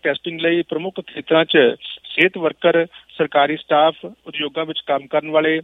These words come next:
ਪ੍ਰਵਾਸੀ ਮਜ਼ਦੂਰ, ਮਜ਼ਦੂਰਾਂ ਦੇ ਰਿਹਾਇਸ਼ੀ ਇਲਾਕੇ, ਭੱਠੇ, ਦਫ਼ਤਰਾਂ ਤੇ ਵਪਾਰਕ ਸਥਾਨਾਂ, ਬਾਜ਼ਾਰਾਂ, ਸਕੂਲਾਂ ਤੇ ਕਾਲਜ, ਮਲਟੀਪਲੈਕਸ, ਕੰਟੇਨਮੈਂਟ ਤੇ ਮਾਈਕਰੋ ਕੰਟੇਨਮੈਂਟ ਜ਼ੋਨ, ਹੋਰ ਬਿਮਾਰੀ ਤੋਂ ਪੀੜਤ ਵਿਅਕਤੀ,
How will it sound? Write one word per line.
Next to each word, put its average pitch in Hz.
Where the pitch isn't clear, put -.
ਪ੍ਰਵਾਸੀ 147
ਮਜ਼ਦੂਰ, 147
ਮਜ਼ਦੂਰਾਂ 151
ਦੇ 151
ਰਿਹਾਇਸ਼ੀ 147
ਇਲਾਕੇ, 165
ਭੱਠੇ, 165
ਦਫ਼ਤਰਾਂ 160
ਤੇ -
ਵਪਾਰਕ 147
ਸਥਾਨਾਂ, 151
ਬਾਜ਼ਾਰਾਂ, 143
ਸਕੂਲਾਂ 151
ਤੇ 156
ਕਾਲਜ, 143
ਮਲਟੀਪਲੈਕਸ, 156
ਕੰਟੇਨਮੈਂਟ 156
ਤੇ 170
ਮਾਈਕਰੋ 151
ਕੰਟੇਨਮੈਂਟ 143
ਜ਼ੋਨ, 156
ਹੋਰ 170
ਬਿਮਾਰੀ 151
ਤੋਂ 139
ਪੀੜਤ 143
ਵਿਅਕਤੀ, 165